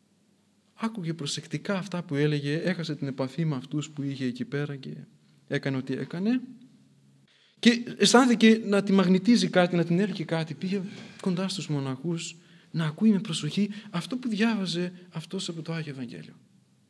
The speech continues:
Σήκωσε αυτός τα μάτια του, την είδε ότι ήρθε μπροστά του. Προφανώς η ενδυμασία της δεν θα ήταν και ευπρεπής. Και της είπε, "Τι θέλεις εσύ, γυναίκα άσεμνη, και έρχεσαι εδώ μπροστά μας; Εμείς διαβάζουμε το Άγιο Ευαγγέλιο, μοναχοί είμαστε". "Ναι, το βλέπω", λέει αυτό.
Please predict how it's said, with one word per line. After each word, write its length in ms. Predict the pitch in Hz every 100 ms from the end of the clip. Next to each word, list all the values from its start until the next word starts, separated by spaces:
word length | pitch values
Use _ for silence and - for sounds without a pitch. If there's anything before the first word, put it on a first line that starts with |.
| _ _ _ -
Σήκωσε 380 | - 339 - 135
αυτός 240 | 131 143
τα 100 | 135
μάτια 320 | 139 160 208
του, 100 | 233
την 160 | 226 185
είδε 200 | 170 139
ότι 200 | 131 131
ήρθε 180 | 127 123
μπροστά 500 | 120 123 - 165 185
του. 80 | - - - _ _ _ _
Προφανώς 480 | 143 135 123 127 123
η 40 |
ενδυμασία 540 | 127 120 120 120 139 127
της 180 | 120 113
δεν 180 | 120
θα 100 | 117
ήταν 380 | 104 110 113 120
και 100 | -
ευπρεπής. 540 | 113 - 135 190 254 - - - - - _ _ _ _ _ _
Και 80 | -
της 160 | - 226
είπε, 180 | 285 -
"Τι 180 | - 254
θέλεις 340 | 226 175 156
εσύ, 240 | 156 175 160 156 135 131 123 123
γυναίκα 420 | 131 151 143 151
άσεμνη, 400 | 143 147 143 139
και 100 | 135
έρχεσαι 320 | 139 131 131 127
εδώ 140 | 123
μπροστά 380 | 117 120 170 196
μας; 260 | 233 233 - - - _ _ -
Εμείς 140 | 269
διαβάζουμε 460 | 220 208 220 214 208
το 120 | 208
Άγιο 200 | 208 202
Ευαγγέλιο, 440 | 196 196 185 143
μοναχοί 360 | 143 156 156 180
είμαστε". 320 | 135 120 120
"Ναι, 80 | 233
το 120 | 196
βλέπω", 360 | 190 247 233 135
λέει 180 | 120 -
αυτό. 280 | - -